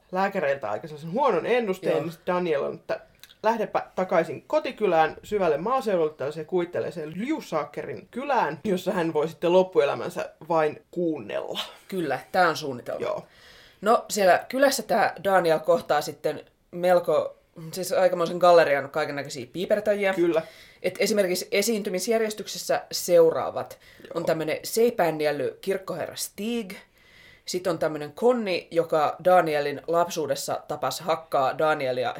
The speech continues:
Speaker 2: henkihieveriin,
Speaker 1: Joo.
Speaker 2: mutta nyt hän on ilmeisesti unohtanut Danielin.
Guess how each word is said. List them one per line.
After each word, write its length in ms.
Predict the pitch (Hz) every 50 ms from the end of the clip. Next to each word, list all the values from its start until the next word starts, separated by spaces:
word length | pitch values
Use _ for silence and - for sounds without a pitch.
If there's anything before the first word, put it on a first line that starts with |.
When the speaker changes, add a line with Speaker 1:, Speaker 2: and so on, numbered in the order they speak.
| 170
Speaker 2:
henkihieveriin, 680 | 202 202 185 143 143 143 170 196 185 170 165 160 156 156
Speaker 1:
Joo. 180 | 143 147 156 156 - - _ -
Speaker 2:
mutta 300 | 165 165 165 - 156 156 -
nyt 200 | 190 233 247 233
hän 100 | 226 175
on 60 | 160
ilmeisesti 320 | 160 156 147 143 - -
unohtanut 480 | 151 160 160 151 147 - 147 120 110 131
Danielin. 520 | 135 131 135 135 131 123 127 123 120 131